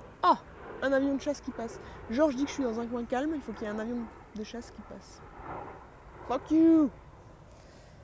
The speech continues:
Enfin bref. Ouais, donc il y avait une musicienne étrange qui avait une espèce de boîte à bruit où elle faisait des proutes de,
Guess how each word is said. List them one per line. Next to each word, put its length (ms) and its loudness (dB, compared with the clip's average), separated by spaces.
Enfin 260 -2
bref. 240 -2
Ouais, 100 4
donc 160 0
il 40 2
y 20 2
avait 100 -2
une 100 2
musicienne 520 2
étrange 500 -2
qui 160 -2
avait 180 -2
une 120 0
espèce 220 -6
de 100 -2
boîte 260 2
à 60 6
bruit 280 2
où 80 0
elle 60 -2
faisait 220 -6
des 100 -2
proutes 400 -4
de, 100 -4